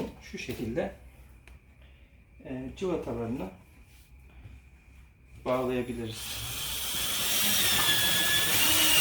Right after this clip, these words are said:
Evet arkadaşlar, arkasına bu levhayı yerleştirdik.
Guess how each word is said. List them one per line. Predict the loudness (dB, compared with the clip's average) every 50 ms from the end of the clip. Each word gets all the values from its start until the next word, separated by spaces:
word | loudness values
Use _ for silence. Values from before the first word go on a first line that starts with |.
| 8 8 6 6 4 2 -4 -10 -18 -20 -20 -20 -20 -20 -20 -20 -20 -20 -20 -20 -20 -20 -20 -20 -20 -20 -20 -20 -20 -20 -8 -8 -8 -8 -8 -16 -20 -20 -20 -20 -20 -20 -20 -20 -12 -6 -6 -4 0
Evet | 4 4 6 6 4 4 4
arkadaşlar, | 2 2 2 0 0 0 0 0 2 2 2 2 4 4
arkasına | 4 4 4 4 2 0 2 2 2 4 4 2 2 0
bu | -2 -2 -2 -4 -8 -6 2 4
levhayı | 4 4 4 4 4 4 4 6 6
yerleştirdik. | 8 8 8 8 6 4 2 0 0 0 0 0 0 0 -2 -4 -4 -6 -12 -18